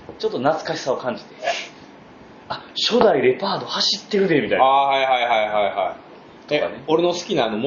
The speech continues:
Speaker 2: 最も危ないデカいでって、あの、外人いい日の。
Speaker 1: あ、出てきて。
Speaker 2: あ、そう。
Speaker 1: <laughs> と思う。
Speaker 2: あれ、あれ欲しかったわ。
Speaker 1: ナンパしようぜ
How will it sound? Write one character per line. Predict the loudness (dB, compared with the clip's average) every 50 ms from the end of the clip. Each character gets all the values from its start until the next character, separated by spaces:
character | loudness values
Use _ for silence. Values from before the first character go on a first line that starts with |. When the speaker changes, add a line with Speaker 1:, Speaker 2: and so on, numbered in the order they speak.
| -2 -2 0
Speaker 2:
最 | 0 2
も | 2 2 2
危 | 0
な | -2 0
い |
デ | 0 2
カ | 2 4
い |
で | 2 2
っ | 2
て、 | 0
あ | -4 -4
の、 | 0
外 | -2 -2 -2 -2
人 | -4 -4 -4
い | -4
い | -4
日 | -8
の。 | -14 -16 -18 -20 -20 -20 -20 -20 -20 -20 -20 -20 -20 -8 0
Speaker 1:
あ、 | 0 2 2 2 2
出 | 4 4
て | 4 4 4
き | 2 4
て。 | 4 2 2 2
Speaker 2:
あ、 | 0
そ | 2 2 0
う。 | 0
Speaker 1:
<laughs> | -2 -4 -8 -8 -14 -18 -20 -20 -20 -20 -20 -18 -18 -18 0 2
と | 4 4 4
思 | 4 2 2 0 -2 -8
う。 | -12 -6 -2
Speaker 2:
あ | 0
れ、 | 0 2
あ |
れ |
欲 | 0 0
し | 0 0
か | 0
っ | 2 4
た | 4
わ。 | 4 4 2 0 2
Speaker 1:
ナ | 2 4 4 6
ン | 4
パ | 4 4
し | 4 0
よ | 0 0
う | 2 4
ぜ | 2